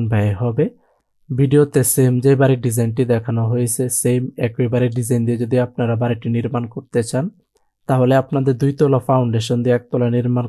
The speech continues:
করতে নির্মাণ ব্যয় হবে পঁচিশ থেকে ছাব্বিশ লক্ষ টাকা। স্থানভেদে এবং মার্কেট প্রাইস অনুযায়ী পঞ্চাশ থেকে এক লক্ষ টাকা কম বেশি হতে পারে। বাজারে যদি ম্যাট্রেসের দাম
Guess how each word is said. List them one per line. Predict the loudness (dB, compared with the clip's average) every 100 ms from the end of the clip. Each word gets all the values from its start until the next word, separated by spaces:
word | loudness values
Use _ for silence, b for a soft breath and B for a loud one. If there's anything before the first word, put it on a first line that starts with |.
| -4
করতে | -6 -2
নির্মাণ | -2 -2 -2 -2 -2
ব্যয় | -2 -2 -4
হবে | -2 -2 -4 _ _ _ -4
পঁচিশ | -2 -2 -2
থেকে | -2 0
ছাব্বিশ | 0 -2 -2 -4 -2
লক্ষ | -4 -4
টাকা। | -4 -2 -4 -6 _ _ _ _ _ _ _
স্থানভেদে | -4 2 2 4 2 4 4 4
এবং | 0 2 2
মার্কেট | 0 -2 -6
প্রাইস | 0 0 2
অনুযায়ী | 0 0 0 0
পঞ্চাশ | -2 -2 -4 -2
থেকে | -2 -2
এক | -2 -2
লক্ষ | -4 -4 -4
টাকা | -2
কম | -2 -2 0
বেশি | -2 -2 -2
হতে | -2
পারে। | -2 -2 -4 _ _ _ _ _ _ _ -4
বাজারে | 2 4 6 4
যদি | 4 2 2
ম্যাট্রেসের | 2 2 2 0 0
দাম | 0